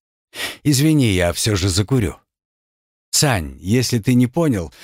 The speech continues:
то я свою работу выполнил полностью. Нашел твоего пассажира.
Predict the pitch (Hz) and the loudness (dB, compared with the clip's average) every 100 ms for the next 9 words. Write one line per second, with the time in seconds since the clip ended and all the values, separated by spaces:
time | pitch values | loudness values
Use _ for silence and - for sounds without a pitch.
0 | - - 127 175 - 151 143 160 160 113 | -6 0 2 2 2 2 2 2 0 0
1 | 123 131 185 135 113 104 123 151 165 185 | -2 0 -2 0 0 0 2 2 0 -2
2 | 156 95 - - - _ _ _ 147 131 | -2 -4 -6 -6 -10 _ _ _ 0 2
3 | 185 185 - 131 95 82 107 - 95 73 | 0 0 0 0 0 -2 -2 0 -2 -4
4 | 65 | -8